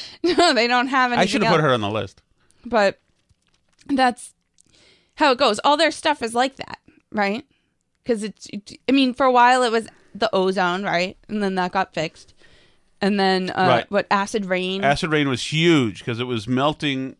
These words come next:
Speaker 2: the, uh,
Speaker 1: Oh, yeah.
Speaker 2: the Arc de Triomphe in Washington
Speaker 1: Acid
Speaker 2: Square in
Speaker 1: rain
Speaker 2: New York.
Speaker 1: was, like, a big deal.
Speaker 2: Yeah, I remember. It
Speaker 1: When
Speaker 2: was
Speaker 1: I was in, like, middle school, it was all about acid rain.
Speaker 2: Yeah.
Speaker 1: And, like, <laughs>
Speaker 2: Well,
Speaker 1: now
Speaker 2: because you
Speaker 1: you
Speaker 2: could, you could, you used to be able to show corrosion of statues. And you
Speaker 1: Mm-hmm.
Speaker 2: see, you see,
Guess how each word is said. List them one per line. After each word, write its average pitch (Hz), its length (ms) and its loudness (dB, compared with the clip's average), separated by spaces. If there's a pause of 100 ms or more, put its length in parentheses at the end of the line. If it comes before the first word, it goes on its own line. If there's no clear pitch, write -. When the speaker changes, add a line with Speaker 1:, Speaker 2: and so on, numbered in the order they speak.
Speaker 2:
the, 113 420 -4 (140)
uh, 113 220 2
Speaker 1:
Oh, - 20 0
yeah. 269 300 0 (160)
Speaker 2:
the 139 140 -4
Arc 151 240 2
de 147 100 -2
Triomphe 139 520 -2
in 113 140 -4
Washington 120 420 -2
Speaker 1:
Acid 247 200 0
Speaker 2:
Square 269 100 2
in 233 60 2
Speaker 1:
rain 233 140 2
Speaker 2:
New - 80 0
York. 254 100 4
Speaker 1:
was, 214 80 2
like, 208 180 -4
a 202 60 -4
big 196 360 -6
deal. 214 460 -10 (180)
Speaker 2:
Yeah, 123 120 0
I - 20 2
remember. 127 380 0
It 107 80 -2
Speaker 1:
When 240 100 2
Speaker 2:
was 233 80 4
Speaker 1:
I 233 100 4
was 254 180 -2
in, 254 120 -4
like, 233 160 -2
middle 214 300 -2
school, 180 400 -4
it 156 60 -4
was 175 140 -6
all 185 140 2
about 180 300 0
acid 170 340 -4
rain. 117 480 -8
Speaker 2:
Yeah. 135 220 2
Speaker 1:
And, 196 200 -2
like, 240 380 -2
<laughs> - 160 -2
Speaker 2:
Well, 220 140 4
Speaker 1:
now 285 100 2
Speaker 2:
because 311 120 2
you - 40 -2
Speaker 1:
you - 60 -6
Speaker 2:
could, 185 160 -2
you 175 100 -4
could, 170 140 -4
you 180 60 -2
used 165 100 -2
to 170 40 -10
be 170 60 4
able 151 120 0
to 135 60 -4
show 160 200 0
corrosion 147 580 0
of 107 100 -2
statues. 117 640 -6
And 214 80 0
you 220 80 -2
Speaker 1:
Mm-hmm. 101 160 -2
Speaker 2:
see, 120 80 -6
you 113 120 -6
see, 131 380 -8